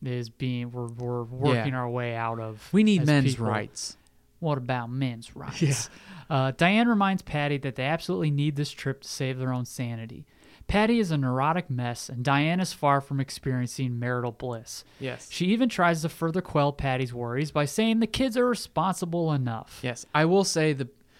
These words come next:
Speaker 2: these characters get progressive payoffs
Speaker 1: Yeah.
Speaker 2: with that stuff.
Speaker 1: Yeah. While in the car, Adam and Mitch talk about disgusting things that have come out of their body,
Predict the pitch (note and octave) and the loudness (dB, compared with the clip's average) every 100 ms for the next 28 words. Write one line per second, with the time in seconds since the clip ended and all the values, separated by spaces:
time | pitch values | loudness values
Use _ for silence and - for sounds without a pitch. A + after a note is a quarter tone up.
0 | _ _ D3 C#3 - D3 C3 B2+ - C#3 | _ _ -2 0 0 0 0 -4 -2 -6
1 | C3+ C3+ A#2+ A#2+ A2 - A2 - - A2+ | -4 -6 -4 -4 -4 -6 -8 -12 -10 -8
2 | G#2+ G2+ G2 - - - B3+ D3+ B2+ A#2 | -8 -10 -14 -14 -8 4 6 6 4 -4
3 | G2 - A#2+ G#2 G#2+ - C#3+ C3+ A#2 - | -4 -8 -8 -8 -10 -4 -2 -2 -4 -14
4 | - _ _ D#3 F3+ A3+ A#3 A3+ D#3 D#3 | -20 _ _ 2 4 4 2 2 4 4
5 | D3+ D3 E3+ G3+ G#3 D3 C#3+ - D3 C3+ | 2 0 0 2 2 0 0 -4 -8 -6
6 | C3+ C#3 - - D#3 D3+ - F3 - C3+ | -6 -8 -10 -4 -2 -2 -4 -4 -2 -2
7 | C3 B2+ C3+ B2 - C#3 C3+ D3 D3 B2+ | -2 -4 -6 -4 -4 -2 0 -2 -2 -2
8 | A#2 A#2 A2+ | -2 -4 -8